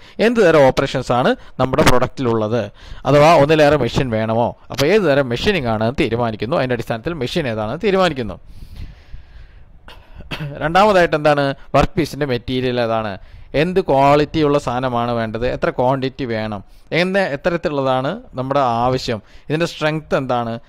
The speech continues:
വെയിറ്റ്, അതുപോലെ price എത്രത്തോളം വരാം തുടങ്ങിയ കാര്യങ്ങളെല്ലാം അടിസ്ഥാനമായിക്കൊണ്ട് work പീസിൻ്റെ material ഏതാണ് വേണ്ടതെന്ന് നമ്മൾ തീരുമാനിക്കുകയാണ്. ഇത്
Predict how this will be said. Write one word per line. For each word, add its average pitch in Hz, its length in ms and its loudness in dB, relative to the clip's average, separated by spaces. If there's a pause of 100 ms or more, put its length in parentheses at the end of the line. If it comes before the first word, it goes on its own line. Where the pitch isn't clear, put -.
(180)
വെയിറ്റ്, 156 460 0 (440)
അതുപോലെ 143 340 2
price 165 400 0 (120)
എത്രത്തോളം 139 440 0
വരാം 120 280 0 (240)
തുടങ്ങിയ 170 280 0
കാര്യങ്ങളെല്ലാം 135 840 0
അടിസ്ഥാനമായിക്കൊണ്ട് 123 800 2 (400)
work 139 300 0
പീസിൻ്റെ 135 420 0
material 135 600 0
ഏതാണ് 120 320 0
വേണ്ടതെന്ന് 113 440 -2 (420)
നമ്മൾ 120 200 -2 (380)
തീരുമാനിക്കുകയാണ്. 120 640 -6 (560)
ഇത് 147 100 -2